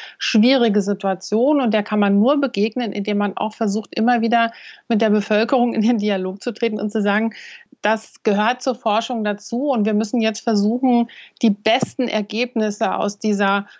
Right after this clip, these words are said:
äh, unsicheren Datenlage, äh, abzuleiten.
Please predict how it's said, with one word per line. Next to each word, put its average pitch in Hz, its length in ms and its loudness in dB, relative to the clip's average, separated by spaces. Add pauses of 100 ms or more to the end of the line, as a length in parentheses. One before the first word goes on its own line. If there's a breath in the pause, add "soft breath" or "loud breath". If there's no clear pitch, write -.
(320 loud breath)
äh, 208 140 2
unsicheren 220 760 0
Datenlage, 185 1040 -2
äh, 180 200 -4
abzuleiten. 180 1000 -6